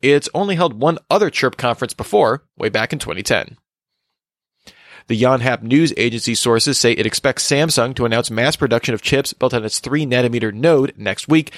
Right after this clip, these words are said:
ahead of T S M C. This will allow for up to forty-five percent area reduction while providing thirty percent more performance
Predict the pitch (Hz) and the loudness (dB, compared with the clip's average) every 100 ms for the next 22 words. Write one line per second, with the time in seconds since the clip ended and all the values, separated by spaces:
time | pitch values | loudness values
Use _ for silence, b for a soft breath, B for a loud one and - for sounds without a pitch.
0 | B B - 190 147 - 147 - 78 113 | B B 0 2 2 -2 -6 -4 -2 -2
1 | 117 - 131 69 - B B B B 117 | 0 2 0 -4 -16 B B B B -4
2 | 117 107 110 113 - - - 107 139 156 | 0 0 0 -2 -2 -6 -6 -4 0 2
3 | 151 120 117 120 113 - 143 151 113 107 | 2 0 0 -2 -2 0 2 2 0 -2
4 | 98 - 127 160 - 123 - 120 113 113 | -4 -4 -6 -6 -2 0 0 0 0 -2
5 | 107 - 147 139 123 127 - 110 113 - | -4 0 0 0 0 0 0 -4 -4 -2
6 | 208 185 185 | 0 0 -2